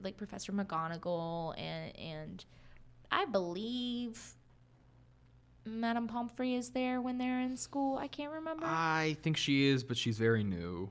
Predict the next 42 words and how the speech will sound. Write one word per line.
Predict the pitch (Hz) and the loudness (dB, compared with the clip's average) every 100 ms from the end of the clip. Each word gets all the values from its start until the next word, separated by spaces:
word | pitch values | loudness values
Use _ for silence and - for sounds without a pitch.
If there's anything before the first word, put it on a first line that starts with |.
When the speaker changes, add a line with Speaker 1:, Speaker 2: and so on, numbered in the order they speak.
| - - | -8 -14
Speaker 2:
So | 226 | -2
Speaker 1:
Yeah, | 214 208 | 4 4
Speaker 2:
she | - | 6
might | 302 | 6
Speaker 1:
either | 349 320 | 8 8
Speaker 2:
not | - | 6
have | 95 | 4
known. | 92 87 - | 0 2 4
Speaker 1:
Yeah, | 185 175 180 | 4 2 0
'cause | 262 - | -2 0
either | 311 381 | 2 2
way | 233 196 190 185 180 | 4 4 4 2 0
Speaker 2:
She's | 523 403 | 2 2
a | |
doctor, | 147 117 - 104 | 6 6 6 0
though. | 101 | 0
She | - | -2
probably | 233 135 113 | 0 2 4
got | 110 | 4
at | 104 | 4
least | 104 | 2
one | 117 113 | 4 4
or | 107 | 2
two | 120 | 2
visits | 110 101 104 95 | 0 0 -2 -6
of, | 101 | -4
like, | 101 | 0
"How'd | 147 156 | 4 4
you | 147 | 4
get | 147 147 | 0 4
that | 135 131 - | 6 6 2
Speaker 1:
Mm. | 262 | 0
Speaker 2:
scratch, | 254 247 180 190 185 - | 0 6 10 10 8 2
Lupin?" | 120 120 127 131 | 4 4 4 2
He's | 127 | 4
like, | 117 113 | 4 2
Speaker 1:
Right, | 370 320 - | 2 2 10
Speaker 2:
"Not | 165 190 | 12 12
the | 175 | 12
Speaker 1:
well | 170 180 | 12 12
Speaker 2:
Whomping | 175 165 147 | 10 6 8
Willow." | 156 139 139 127 | 8 8 6 4